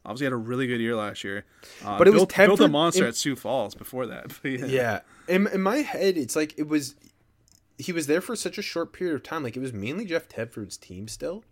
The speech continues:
Speaker 1: Exactly. Yeah.
Speaker 2: And obvi-, and, like, he didn't elevate them to a level that Tedford hadn't. Like, he won ten games this year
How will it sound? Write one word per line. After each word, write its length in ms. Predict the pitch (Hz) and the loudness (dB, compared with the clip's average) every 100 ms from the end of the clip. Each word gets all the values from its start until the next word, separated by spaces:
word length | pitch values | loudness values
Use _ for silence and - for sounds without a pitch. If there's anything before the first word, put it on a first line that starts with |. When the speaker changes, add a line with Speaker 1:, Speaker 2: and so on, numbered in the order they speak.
| _ | _
Speaker 1:
Exactly. 520 | - 120 110 98 95 101 _ - | -16 -12 -12 -12 -16 -20 _ -8
Yeah. 120 | 117 | -2
Speaker 2:
And 60 | |
obvi-, 300 | 165 180 202 - | 2 4 2 0
and, 180 | 185 190 | 0 2
like, 240 | 185 - _ _ _ | 0 -2 _ _ _
he 160 | - 170 | -10 2
didn't 260 | 208 277 - | 4 4 -2
elevate 420 | 143 170 175 175 | 0 0 0 -2
them 140 | 170 156 | -4 -6
to 200 | 165 147 | 0 0
a 60 | |
level 320 | 123 117 135 143 | 2 -2 -2 -2
that 280 | 113 - - | -2 -4 -12
Tedford 460 | - 131 120 107 | -8 -6 -4 -6
hadn't. 540 | - 104 120 131 90 78 | -6 -6 -4 -6 -10 -8
Like, 220 | 104 - | -8 -8
he 100 | 135 | -8
won 180 | 151 143 | -6 -6
ten 240 | - 147 | -4 -4
games 280 | 101 95 120 | -4 -6 -6
this 160 | 143 - | -8 -6
year 240 | 165 180 | -8 -8